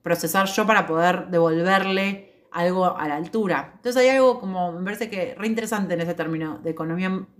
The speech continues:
emocional y de inversión de tiempo que son fundamentales para tener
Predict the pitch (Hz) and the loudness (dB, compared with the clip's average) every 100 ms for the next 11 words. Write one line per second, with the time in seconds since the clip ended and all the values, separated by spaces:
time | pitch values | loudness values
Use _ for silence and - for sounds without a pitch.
0 | - 165 165 160 170 180 196 - - _ | -14 -8 -6 -4 -2 0 0 -4 -16 _
1 | 180 165 170 170 196 196 196 220 214 196 | -4 -2 0 -2 -2 -2 0 -2 -2 -2
2 | 190 185 190 175 165 165 190 190 180 156 | -2 -4 -2 -2 -2 0 0 0 -2 -2
3 | 165 185 196 202 | 0 2 0 -4